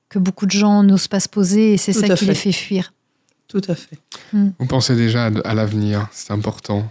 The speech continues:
Speaker 3: de, d'anticiper, de penser à, à demain et même à plus loin, hein. Vous, c'est, vous pensez notamment, et c'est un sujet, on, on vous remercie d'a-, d'aborder ce sujet parce que beaucoup, beaucoup de gens y pensent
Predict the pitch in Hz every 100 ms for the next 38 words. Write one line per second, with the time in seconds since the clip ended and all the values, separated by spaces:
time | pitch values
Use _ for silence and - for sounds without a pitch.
0 | - 104 104 101 101 101 117 113 - -
1 | 113 - 110 107 107 101 - 104 101 -
2 | 104 107 110 135 117 123 107 - 143 123
3 | 101 95 117 - _ _ _ _ _ _
4 | 120 117 - - - 113 107 110 123 -
5 | 120 120 143 120 110 117 170 - - _
6 | - 113 - - 110 - 107 107 139 123
7 | - 110 110 113 123 - 127 - 107 104
8 | 104 110 - 110 117 123 - 107 117 -
9 | 123 117 131 117 127 107 - 107 107